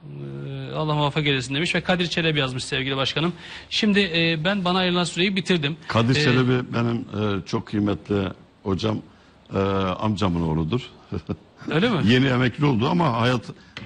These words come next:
Speaker 2: e, emekli olup, e, yani boşa harcanacak zamanımız yok. Bir yerlerde bir şeyin ucundan tutmasını temenni ediyorum.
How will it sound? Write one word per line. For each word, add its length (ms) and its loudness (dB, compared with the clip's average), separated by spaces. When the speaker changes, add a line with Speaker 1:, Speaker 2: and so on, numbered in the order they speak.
Speaker 2:
e, 320 -2
emekli 600 0
olup, 280 -2
e, 360 -2
yani 220 0
boşa 280 -2
harcanacak 420 -2
zamanımız 560 -2
yok. 200 0
Bir 120 2
yerlerde 440 4
bir 40 0
şeyin 280 0
ucundan 360 0
tutmasını 600 -2
temenni 380 0
ediyorum. 360 0